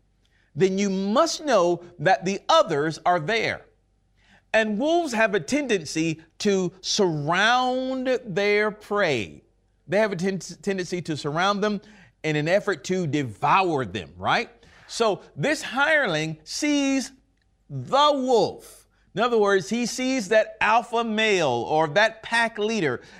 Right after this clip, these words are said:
and knows that there are other wolves around, and he gets up out of there, doesn't he? He says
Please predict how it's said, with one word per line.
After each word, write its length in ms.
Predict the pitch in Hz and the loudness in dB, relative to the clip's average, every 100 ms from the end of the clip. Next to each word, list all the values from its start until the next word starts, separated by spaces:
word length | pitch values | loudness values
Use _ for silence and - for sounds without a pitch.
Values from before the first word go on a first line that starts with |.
| - | -2
and 240 | 196 202 202 | 0 2 0
knows 340 | 233 226 185 | 2 2 2
that 180 | 190 175 | 0 0
there 140 | 196 | -2
are 100 | 190 - | -2 0
other 300 | 240 240 240 | 0 2 0
wolves 480 | 202 196 208 208 175 | 0 0 0 0 -2
around, 640 | 180 185 220 196 151 151 - - | -2 0 2 2 0 -4 -10 -4
and 200 | 185 180 | 0 0
he 320 | 165 254 240 175 _ 139 | 0 -2 -2 -6 _ -2
gets 300 | 247 - 220 | -2 0 0
up 180 | 226 | 2
out 240 | 226 226 226 | 4 4 2
of 120 | 190 | 0
there, 200 | 151 123 | 0 -2
doesn't 380 | 151 196 147 110 | -2 -2 -2 -6
he? 80 | - _ _ _ _ | -10 _ _ _ _
He 160 | 226 | -6
says 480 | 269 208 175 175 156 | -2 0 0 0 -6